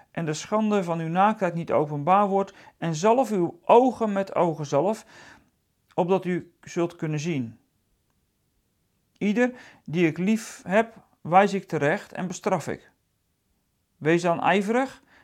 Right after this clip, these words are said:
en bekeer u. Zie, ik sta aan de deur en ik klop, en als iemand mijn stem hoort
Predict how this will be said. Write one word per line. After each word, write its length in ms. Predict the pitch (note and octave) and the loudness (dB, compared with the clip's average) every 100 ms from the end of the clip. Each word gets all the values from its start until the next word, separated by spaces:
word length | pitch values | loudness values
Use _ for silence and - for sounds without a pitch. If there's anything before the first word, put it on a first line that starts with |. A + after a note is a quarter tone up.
| _ | _
en 140 | - G3+ | -4 -4
bekeer 380 | G3+ D3+ C3 A#2+ | -2 -4 -2 -4
u. 200 | A#2 - _ _ _ _ | -8 -12 _ _ _ _
Zie, 400 | - A#3 C4 C4+ - - | -6 -2 -2 -4 -16 -8
ik 160 | F3 | -8
sta 300 | - - B3+ | 0 4 4
aan 160 | B3 G#3 | 4 0
de 140 | E3 | -2
deur 260 | D3 A#3 C#4 | 0 0 2
en 140 | G3+ | 0
ik 160 | E3+ D#3+ | -4 -4
klop, 360 | B3 C4+ C4+ - - - _ _ _ _ _ _ _ _ | 2 2 0 -16 -20 -20 _ _ _ _ _ _ _ _
en 160 | F3+ | -2
als 140 | F#3 F#3 | -2 -2
iemand 300 | A#3 A#3+ G3 | -2 0 0
mijn 160 | E3 | -2
stem 340 | D#3 - A#3+ A3+ | -4 -2 0 0
hoort 460 | G#3+ A3 A#3 - | 0 0 -2 -10